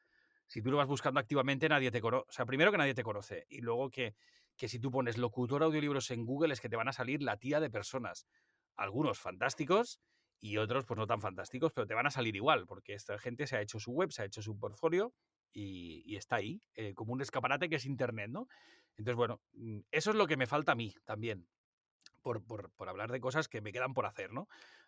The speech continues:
Montarme, pues, un, un portfolio que tú puedas poner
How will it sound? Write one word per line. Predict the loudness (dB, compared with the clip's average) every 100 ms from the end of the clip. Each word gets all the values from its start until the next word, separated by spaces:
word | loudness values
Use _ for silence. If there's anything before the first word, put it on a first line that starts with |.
| _
Montarme, | -4 -4 2 4 4 4 4 4 2 -2 -4
pues, | -6 -8
un, | -10 -14 -10 -10 -8
un | -4
portfolio | 0 0 4 6 6
que | 4
tú | 2 0
puedas | 0 0
poner | -2 -2 -2 -2 -4